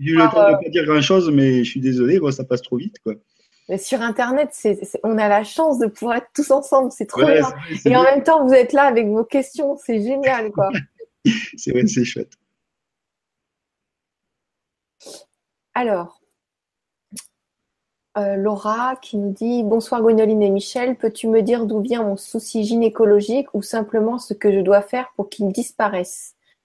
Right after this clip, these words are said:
Speaker 2: Merci de tout cœur. » Bah là, pour le moment, ça va être, on va pas pouvoir.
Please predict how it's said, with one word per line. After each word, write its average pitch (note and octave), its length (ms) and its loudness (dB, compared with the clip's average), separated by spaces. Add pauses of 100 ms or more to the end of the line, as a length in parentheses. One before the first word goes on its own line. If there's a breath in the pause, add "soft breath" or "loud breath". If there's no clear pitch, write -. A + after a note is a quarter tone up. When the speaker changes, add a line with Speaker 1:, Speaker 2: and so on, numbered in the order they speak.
(280)
Speaker 2:
Merci G#3 300 -4
de G#3+ 80 2
tout - 220 -10
cœur. » F#3 240 2
Bah F3 80 0
là, G#3 140 2
pour G#3 140 -4
le G3+ 60 2
moment, G3+ 220 -2
ça G#3 160 -4
va F3+ 80 2
être, E3+ 100 -6 (100)
on G3 60 -4
va F#3 120 -4
pas F3+ 120 -4
pouvoir. G#3 680 -4